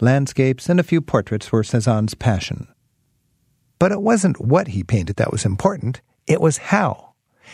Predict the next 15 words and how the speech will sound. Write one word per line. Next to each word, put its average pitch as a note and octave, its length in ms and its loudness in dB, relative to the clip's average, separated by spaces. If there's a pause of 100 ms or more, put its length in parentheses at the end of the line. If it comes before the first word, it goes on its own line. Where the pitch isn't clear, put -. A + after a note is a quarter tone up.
(140)
Because G#3 360 2
of E3 80 -2
his C#3+ 300 2
innovative B2 540 2
techniques, A2+ 680 -2
he's F3+ 220 2
often C3+ 340 2
called A#2 400 -2
the - 100 -10
first - 500 -2
modern G#2+ 520 2
painter. E2 500 -2 (1300)
Cézanne D#3+ 500 2
was G#2+ 140 0
virtually B2+ 480 0